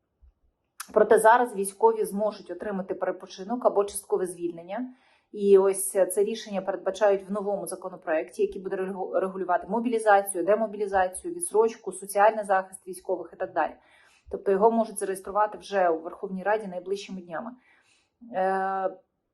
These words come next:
чесно, не знаю, чи під ялинку нам, е, ось під-, підкладуть, скажімо так, цей законопроект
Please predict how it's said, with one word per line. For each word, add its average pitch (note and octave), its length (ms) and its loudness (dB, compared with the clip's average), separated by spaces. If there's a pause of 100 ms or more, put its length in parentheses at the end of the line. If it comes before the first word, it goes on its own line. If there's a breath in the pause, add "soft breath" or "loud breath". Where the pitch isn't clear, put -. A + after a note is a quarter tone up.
(140)
чесно, A3 800 6
не G3 200 -2
знаю, A#3 440 6
чи - 280 -10
під G3 280 -10
ялинку G#3+ 640 4
нам, F#3+ 440 0
е, E3 920 -6
ось - 480 -8 (640)
під-, - 300 -4
підкладуть, A#3 920 2
скажімо G3+ 560 -4
так, F3 300 4
цей G#3 300 4
законопроект G3 1120 2